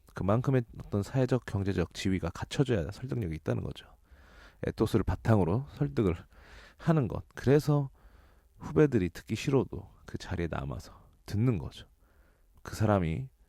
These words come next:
만든 술자리일 가능성이 높고, 그 사람이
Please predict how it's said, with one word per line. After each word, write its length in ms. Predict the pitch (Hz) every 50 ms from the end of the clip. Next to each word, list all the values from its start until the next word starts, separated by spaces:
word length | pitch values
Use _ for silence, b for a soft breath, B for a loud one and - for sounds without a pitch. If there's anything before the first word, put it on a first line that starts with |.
| _ _ _
만든 300 | - - 82 78 80 87
술자리일 500 | 85 - 139 139 - 135 120 - 85 82
가능성이 440 | - - 82 85 85 - - 95 85 73
높고, 300 | - - - - - -
그 120 | - -
사람이 480 | 80 101 101 110 110 92 87 120 160